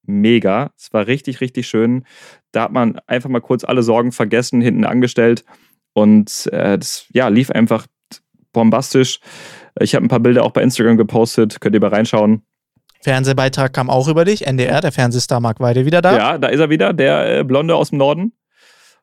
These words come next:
Speaker 2: Zack.
Speaker 1: Ist auch, äh, krass, das lief parallel. Also während ich auf der Bühne stand, lief dieser N-D-R-Bericht. Und, äh,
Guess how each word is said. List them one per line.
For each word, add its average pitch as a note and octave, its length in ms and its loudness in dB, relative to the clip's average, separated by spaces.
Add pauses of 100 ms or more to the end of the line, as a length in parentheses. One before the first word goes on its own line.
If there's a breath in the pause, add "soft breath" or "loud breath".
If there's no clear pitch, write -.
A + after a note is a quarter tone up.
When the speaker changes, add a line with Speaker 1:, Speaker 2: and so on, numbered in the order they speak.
(300 soft breath)
Speaker 2:
Zack. C#3 260 0
Speaker 1:
Ist - 80 -8
auch, D3+ 280 -2
äh, C3+ 120 -2
krass, E3+ 220 -2
das D3+ 120 -10
lief D#3+ 160 -2
parallel. C#3+ 460 0
Also G#2+ 180 -2
während C3 160 0
ich B2+ 80 -6
auf A#2+ 80 -10
der B2 80 -6
Bühne C3 200 -2
stand, B2 260 -4
lief B2+ 120 -6
dieser A#2 220 -4
N-D-R-Bericht. A2 640 -2 (140)
Und, G2+ 580 -4
äh, - 220 -8